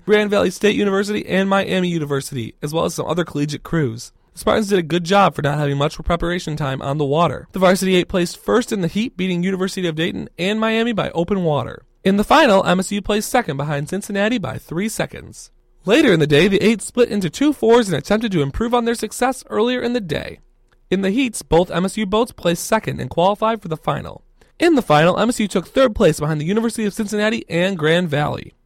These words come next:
The Spartans finally participated in their first originally scheduled race this past weekend at the Lubbers Cup at the Spring Lake Yacht Club in Spring Lake, Michigan.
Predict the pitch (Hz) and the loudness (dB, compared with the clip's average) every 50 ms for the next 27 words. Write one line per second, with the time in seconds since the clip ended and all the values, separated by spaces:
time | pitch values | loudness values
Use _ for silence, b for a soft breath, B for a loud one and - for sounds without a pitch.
0 | _ _ - 202 - - 320 294 220 202 - - - - 247 254 233 220 196 226 | _ _ -8 -8 0 2 2 2 2 -2 -6 -4 -2 0 2 2 2 0 0 -2
1 | 202 - - 185 165 151 147 131 135 131 139 131 _ - 226 247 - - - 143 | -4 0 0 0 0 2 0 -2 -2 -4 -6 -6 _ 0 0 0 0 -2 -4 0
2 | 160 185 196 196 220 208 196 - 196 190 180 190 180 160 143 156 151 147 - - | 0 0 0 0 -2 -2 -2 -2 -4 -2 -2 -2 -4 -4 -4 -4 -4 -4 -6 -10
3 | 139 - _ - 170 175 185 - 180 196 196 240 220 202 - 160 147 160 175 156 | -16 -14 _ -2 -2 -2 -2 -2 -6 -6 -4 -4 -4 -2 -2 -4 0 0 0 0
4 | 127 127 - - - - - - _ _ - - - 160 127 - - 202 226 240 | 0 -4 -6 -8 -10 -10 -10 -16 _ _ -12 -12 -10 -10 -12 -8 -2 -2 -2 0
5 | 220 214 220 220 - 175 175 170 - - - 214 220 196 160 131 127 - - 175 | 0 0 -2 -2 0 0 0 0 0 0 0 -2 0 0 -2 -4 -4 -6 -4 -2
6 | 190 190 180 175 190 190 165 147 - - 117 117 113 - - - - | -2 0 0 0 0 -2 -6 -8 -8 -8 -8 -10 -10 -10 -12 -16 -20